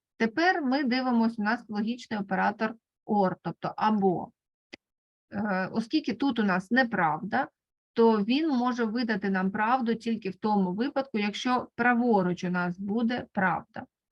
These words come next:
Для цього ми перевіряємо цей вираз. У дужках спочатку дивимось. А не дорівнює Б.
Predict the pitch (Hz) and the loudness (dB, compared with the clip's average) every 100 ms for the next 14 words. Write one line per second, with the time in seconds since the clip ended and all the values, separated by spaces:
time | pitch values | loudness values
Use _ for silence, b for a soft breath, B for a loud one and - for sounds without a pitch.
0 | - _ 220 220 311 320 233 233 220 202 | -20 _ -6 -2 0 2 2 2 -2 -2
1 | 180 185 220 226 214 220 220 202 170 - | -2 -2 0 0 -2 -2 -2 -2 -4 -6
2 | 190 _ _ _ _ _ _ _ 226 220 | -12 _ _ _ _ _ _ _ 0 0
3 | 233 - 170 - 190 180 160 - 180 175 | 0 0 0 0 -6 -6 -8 -4 -2 -2
4 | 156 165 - _ _ _ _ _ - 233 | -4 -8 -10 _ _ _ _ _ -6 0
5 | 277 320 269 233 254 220 202 233 254 240 | 2 2 2 2 2 0 0 0 0 0
6 | 233 220 196 165 | 0 0 0 -2